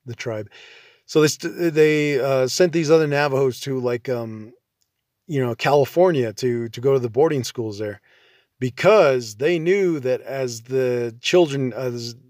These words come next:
these natives, as they grew up older and they got into their hormonal stage, they were gonna start breeding with each other. And eventually they were gonna breed out their, their, their D N A.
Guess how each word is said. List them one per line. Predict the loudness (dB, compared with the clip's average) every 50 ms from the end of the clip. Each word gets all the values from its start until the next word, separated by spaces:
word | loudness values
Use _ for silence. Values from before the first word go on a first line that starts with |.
| _ _ -20
these | -18 -12 -6 -6 -4 -4 -2 2
natives, | 4 6 6 6 6 4 2 2
as | -2 -4 -2
they | -2 -4 -4
grew | -4 -4 -4 -2 0 -2
up | -2 -2
older | -2 -2 -2 -2 -2 -2 -2 -2 -2 -4 -8 _ _ _ _ -12
and | -10 -8 -6 -6 -6 -8 -8 -10 -12 -14 _ -20 -20 -20 -20 -20 _ _ _ _ _ -2
they | 2 4
got | 4 4
into | 4 0 -2 -2
their | 0 0 0 0
hormonal | 0 0 0 0 0 0 2 2 2 2 2 0
stage, | -2 -6 -6 -4 -4 -4 -4 -6 -8 -12 -16 -18 _ _ _ _ _ _ _ _ _ _ _
they | 4 4 4
were | 6 4
gonna | 2 -2 -2
start | 0 2 2 2 0 -2 _ _ -14
breeding | -12 -10 -2 2 2 2 2 0 -2 -2 -2 -2 -2
with | -4 -4 -6
each | -8 -8 -6 -4
other. | -4 -4 -4 -6 -6 -8 -12 _ _ _ _ -8
And | -4 -2 0 0 0 0 0 -2 -2 -2
eventually | -2 0 2 2 2 2 0 0 2 2
they | 4 4
were | 4 2
gonna | 2 0 -2 -4
breed | -4 -4 -4 -2 0 0 0
out | 0 0 0 -4 -6 -8 -12 -16 -18 -18 _ _ _
their, | -16 -10 -6 -4 -4 -2 -4 -4 -6 -8 -10 -12 -16 _ _ _ _ _ _ _ _ _ _ _ _ 0
their, | 2 2 4 2 2 0 -2 -6 -10 _ _ -8
their | -2 0 0 0
D | 0 0 0 2 4 4
N | 2 2
A. | 2 2 2 0 -2 -2 -6